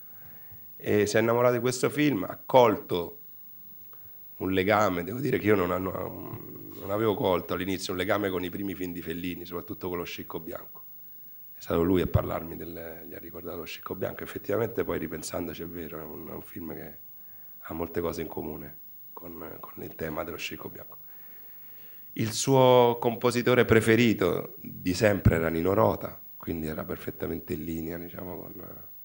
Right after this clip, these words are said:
e così ha deciso di, di lavorare a questo film. E lui mi, mi, mi suggeriva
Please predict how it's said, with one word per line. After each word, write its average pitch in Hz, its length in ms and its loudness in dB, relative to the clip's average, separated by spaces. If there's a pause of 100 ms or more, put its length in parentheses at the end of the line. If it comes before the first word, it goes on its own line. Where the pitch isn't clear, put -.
(240)
e - 200 -6
così 131 220 -2
ha - 60 0
deciso 90 380 0
di, 87 800 -4 (720)
di 87 140 -2
lavorare 85 420 0
a 78 40 -4
questo - 300 -6
film. 123 420 -2 (180)
E 95 440 -8
lui 123 400 0
mi, 101 240 -4
mi, 101 320 -8
mi 101 120 -4
suggeriva 101 720 -2